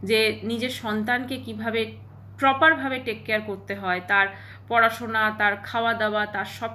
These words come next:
কিছু তাকে দেখতে হয়, নাকি হাতে একটা মোবাইল দিয়ে তাকে সবসময় বসিয়ে রাখা। নিজেরা এনজয় করছে, একটা বাচ্চাকে মোবাইল দিয়ে দিয়েছে সবসময়, সে বাচ্চাটা মোবাইলে সব কিছু দেখছে।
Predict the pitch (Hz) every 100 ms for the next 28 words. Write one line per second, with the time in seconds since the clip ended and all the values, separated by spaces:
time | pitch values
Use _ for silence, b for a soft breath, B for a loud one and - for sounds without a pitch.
0 | - 214 226 208 208 190 185 - 190 185
1 | 190 190 214 180 208 208 - 190 175 180
2 | 208 214 214 202 196 190 - 180 180 -
3 | 190 175 170 - 185 165 165 - B B
4 | B B B - - - - - - -
5 | - - 226 226 262 254 233 247 240 254
6 | - 262 262 226 208 - 220 220 208 196
7 | 202 190 180 180 185 - 175 - 180 180
8 | 196 190 185 - 214 190 180 185 190 185
9 | - 180 185 - - -